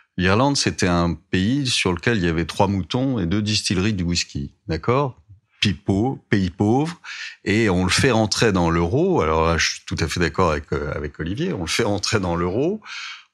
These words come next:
On, on les autorise ou on les pousse, euh, ou on leur suggère, euh, je ne sais pas exactement comment ça s'est passé, mais, euh, de, de, de faire une zone quasi franche avec un, un impôt à,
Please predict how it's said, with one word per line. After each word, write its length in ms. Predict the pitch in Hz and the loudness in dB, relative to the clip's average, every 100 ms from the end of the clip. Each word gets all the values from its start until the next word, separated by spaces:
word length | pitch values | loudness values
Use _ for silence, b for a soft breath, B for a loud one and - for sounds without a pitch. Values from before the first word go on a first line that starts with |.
| - | -4
On, 760 | 101 104 101 98 95 92 92 - | 0 0 0 0 0 0 -2 -4
on 180 | - 92 | -4 0
les 260 | 95 101 110 | 0 0 0
autorise 960 | 120 - 120 107 127 135 135 123 - | 0 0 0 2 0 2 0 0 0
ou 280 | 101 104 107 | 0 0 2
on 40 | |
les 120 | 104 104 | 2 0
pousse, 680 | 104 135 131 127 - - | -2 0 0 0 0 0
euh, 380 | 101 98 98 98 | 0 0 0 0
ou 680 | 95 92 98 101 101 101 98 | 0 0 0 0 0 0 0
on 40 | |
leur 220 | 98 95 | 0 0
suggère, 880 | - 127 110 123 123 123 120 107 90 | 0 0 2 4 4 4 2 2 2
euh, 200 | 90 87 | 2 0
je 120 | 82 | 0
ne 80 | 87 | -2
sais 140 | - | -2
pas 100 | 90 95 95 | 0 0 -2
exactement 580 | 92 90 107 - 113 117 | -2 0 0 0 0 0
comment 220 | 104 101 | 0 0
ça 160 | 98 95 | 0 0
s'est 140 | 107 | -2
passé, 500 | 101 107 - 120 110 | 0 0 0 0 0
mais, 380 | 98 107 113 101 B B B B 92 | 0 2 2 0 B B B B 0
euh, 400 | 95 90 90 85 | 2 2 2 0
de, 400 | 80 101 101 92 | -2 -2 -2 -2
de, 460 | 85 98 95 92 | -2 -2 0 -2
de 200 | 87 90 | -2 -4
faire 300 | 85 107 92 | -2 0 2
une 100 | 92 | 0
zone 560 | 85 98 101 92 82 80 | 0 0 0 0 -2 -4
quasi 300 | - 80 80 | -4 -4 -2
franche 460 | - 110 110 101 85 | -2 -2 -2 0 -2
avec 300 | 82 80 87 | -2 -4 -4
un, 200 | 80 78 | -4 -2
un 220 | 82 80 | -4 -2
impôt 480 | 85 82 101 101 90 | -4 -4 -2 -2 0
à, 240 | 76 71 | -2 -4